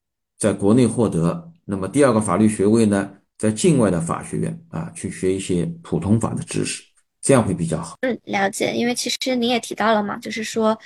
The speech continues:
Speaker 2: 如果他想做的是涉外的话，那肯定是要有一个国外背景会比较好一些。那就是我们还了解到您的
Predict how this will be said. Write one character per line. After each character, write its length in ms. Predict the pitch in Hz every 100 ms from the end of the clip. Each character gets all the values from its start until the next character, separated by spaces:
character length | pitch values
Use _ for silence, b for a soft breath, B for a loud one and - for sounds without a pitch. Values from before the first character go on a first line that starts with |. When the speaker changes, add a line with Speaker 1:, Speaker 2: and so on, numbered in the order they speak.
| B
Speaker 2:
如 60 | -
果 40 |
他 180 | 220 220
想 320 | 233 185 160 -
做 160 | 302
的 40 | 247
是 140 | 226
涉 220 | 214 233
外 160 | 285 262
的 60 | -
话， 140 | -
那 140 | 214
肯 180 | 202 202
定 160 | 175 180
是 160 | -
要 160 | 220 196
有 140 | 175
一 80 | - -
个 140 | 202
国 120 | 196 202
外 160 | 233
背 140 | 233 359
景 80 | -
会 80 | 226
比 100 | -
较 120 | 196
好 200 | - - -
一 80 | 170
些。 300 | - - - _ B B _ - - _ _ _ _ _ _
那 320 | 254 233 226 233 _ _ _ -
就 160 | 254
是 400 | 254 277 254 240
我 100 | 220
们 140 | 208 240
还 120 | 277
了 140 | 294
解 80 | 277
到 200 | 208 202
您 180 | 196 190
的 260 | 196 196